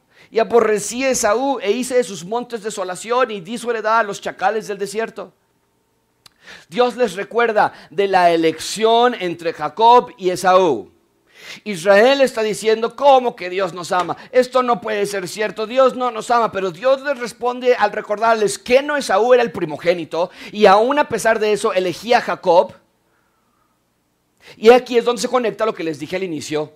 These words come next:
del sermón. Esaú era el hermano mayor y Jacob era el hermano menor, y Esaú como hermano mayor era el receptor de las promesas, pero en un acto de amor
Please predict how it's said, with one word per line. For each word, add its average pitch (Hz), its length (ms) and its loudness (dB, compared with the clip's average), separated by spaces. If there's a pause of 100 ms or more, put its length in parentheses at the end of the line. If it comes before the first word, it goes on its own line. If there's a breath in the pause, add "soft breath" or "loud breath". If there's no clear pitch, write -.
del 131 140 -12
sermón. 185 440 -6 (640 loud breath)
Esaú 202 420 2
era 214 220 4
el 180 80 0
hermano 196 480 -2
mayor 190 480 0
y - 20 -4
Jacob 202 460 -2
era 202 80 6
el 190 80 2
hermano 190 400 -2
menor, 190 440 -2
y 190 100 -2
Esaú 175 360 -2
como 208 180 -4
hermano 190 400 0
mayor 190 440 0
era 202 100 4
el 196 80 2
receptor 185 680 -4
de 226 60 -6
las 196 160 -6
promesas, 202 540 -4
pero 185 220 -6
en 185 80 -6
un 220 160 -6
acto 214 340 -2
de 196 80 2
amor 190 460 2